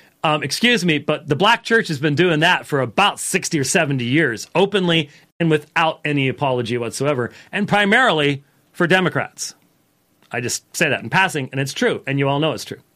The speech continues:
Um, and the necessity of other Christians to fall in line. Well, necessity for what? For consistency?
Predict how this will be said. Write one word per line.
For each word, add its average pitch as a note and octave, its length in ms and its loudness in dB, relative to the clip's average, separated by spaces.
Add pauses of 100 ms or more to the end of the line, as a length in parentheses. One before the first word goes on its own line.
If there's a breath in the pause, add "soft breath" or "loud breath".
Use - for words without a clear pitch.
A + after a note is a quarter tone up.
(1160 soft breath)
Um, D#3+ 460 2 (220)
and F3 120 2
the F3 60 2
necessity A3 540 2
of E3+ 100 2
other A3+ 280 2
Christians F#3+ 560 0
to F3 160 2
fall A3+ 500 2
in G3 180 0
line. F#3 460 2 (840)
Well, E3+ 420 -2 (1300)
necessity F3 560 2
for C#3+ 160 2
what? F#3+ 300 0
For G#2+ 140 -10
consistency? G3 960 -4